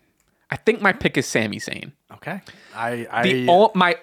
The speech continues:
Speaker 1: only problem with that pick is Sammy just gained the trust of Roman.
Speaker 2: Mm-hmm.
Speaker 1: So less than a week later, he's gonna, like, I think they wanna run with the story of Sammy being back in good faith for a little bit,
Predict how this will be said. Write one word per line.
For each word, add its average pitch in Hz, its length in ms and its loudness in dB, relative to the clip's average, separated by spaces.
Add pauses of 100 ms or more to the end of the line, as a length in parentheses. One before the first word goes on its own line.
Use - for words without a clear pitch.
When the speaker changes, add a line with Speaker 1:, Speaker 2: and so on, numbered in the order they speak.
Speaker 1:
only 214 360 2
problem 147 380 4
with - 140 -10
that - 240 -6
pick - 340 -8 (800)
is 143 300 2
Sammy 208 580 0 (100)
just 135 640 0 (140)
gained 117 320 0
the 98 60 -6
trust - 380 -6
of 107 120 -4
Roman. - 420 -6 (120)
Speaker 2:
Mm-hmm. 92 280 -14 (560)
Speaker 1:
So 135 640 4 (120)
less 139 360 0
than 175 120 2
a 139 100 2
week 120 440 -4
later, 131 640 2 (800)
he's 131 300 -2
gonna, 127 480 2 (580)
like, 165 300 0 (360)
I 175 120 -4
think 247 280 -6
they 208 140 2
wanna 175 340 4
run 147 520 2
with 135 160 0
the 135 80 0
story 151 520 4
of 113 80 0
Sammy 135 360 0
being 123 280 -2
back 120 280 2
in 113 100 -4
good 117 240 0
faith 131 420 0
for 120 140 -2
a 113 60 0
little 127 280 2
bit, 185 320 0